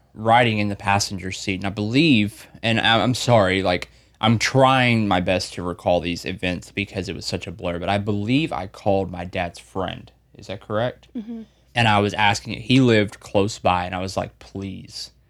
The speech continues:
Speaker 1: please, can you come up there?" And I think he was actually already
Speaker 2: Yeah,
Speaker 1: there.
Speaker 2: he was.
Speaker 1: Uh, I believe he, my dad called him, uh, after talking to me. Okay, backtrack. The first phone call I got was my father calling me saying, "Something's wrong, something's wrong, come." That's literally just in a dead panic.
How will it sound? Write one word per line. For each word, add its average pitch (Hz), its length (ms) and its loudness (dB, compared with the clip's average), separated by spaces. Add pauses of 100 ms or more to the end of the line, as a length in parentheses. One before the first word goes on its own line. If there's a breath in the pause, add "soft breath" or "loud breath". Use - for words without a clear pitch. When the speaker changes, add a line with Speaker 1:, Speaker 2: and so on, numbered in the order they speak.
Speaker 1:
please, 120 840 -4
can 95 220 -10
you 90 120 -12
come 92 220 -10
up 82 140 -10
there?" 87 80 -10
And 87 100 -10
I - 20 -10
think 117 180 -4
he 160 80 -4
was 120 120 0
actually 107 280 -4
already 95 500 0
Speaker 2:
Yeah, 95 120 -10
Speaker 1:
there. 87 200 -4
Speaker 2:
he 220 100 0
was. - 260 -10 (300)
Speaker 1:
Uh, 98 180 -2
I 104 120 2
believe 101 500 0
he, 104 520 -4
my 101 160 -2
dad 101 260 0
called 98 360 0
him, 95 500 -2 (360)
uh, - 40 -4
after 101 460 2
talking 123 280 0
to 104 60 -2
me. 104 160 -4
Okay, 131 360 2 (320)
backtrack. 110 520 0 (280 soft breath)
The 117 80 0
first 165 260 2
phone 127 160 2
call 120 160 4
I 104 60 4
got 87 80 0
was 101 140 -6
my 87 100 -4
father 87 400 0
calling 87 400 -4
me 90 160 -10
saying, 92 460 0
"Something's 113 500 0
wrong, 95 240 2
something's 95 500 -8
wrong, 92 300 0
come." - 300 -8
That's 87 200 -8
literally 104 300 4
just 90 140 -8
in 95 100 -8
a 85 80 -8
dead 95 300 -2
panic. 85 360 -6